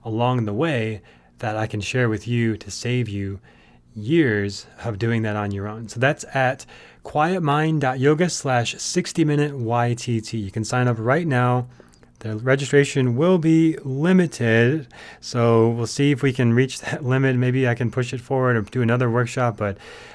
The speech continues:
uh, you can sign up right now at quietmind dot yoga slash sixty minute Y T T. The link is also in the show notes. That's the number six zero,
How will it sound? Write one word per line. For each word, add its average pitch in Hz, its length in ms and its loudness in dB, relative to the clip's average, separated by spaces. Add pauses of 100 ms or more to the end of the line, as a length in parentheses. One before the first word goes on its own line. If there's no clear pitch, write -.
uh, 110 180 -6
you 113 60 -2
can 117 120 0
sign 151 200 2
up 147 120 0
right 143 180 4
now 127 260 4
at 110 100 -2
quietmind 135 600 2
dot 120 120 -2
yoga 120 260 -2
slash 117 300 -8
sixty - 380 -4
minute 135 240 -2
Y 117 180 2
T 117 180 -4
T. 170 220 -2
The 151 100 2
link 135 220 -2
is 123 100 -6
also 120 300 -2
in 104 60 0
the 101 80 -4
show 117 260 -2
notes. 113 320 -2
That's 113 160 -14
the 117 80 -8
number 110 220 -4
six - 320 -8
zero, 127 400 0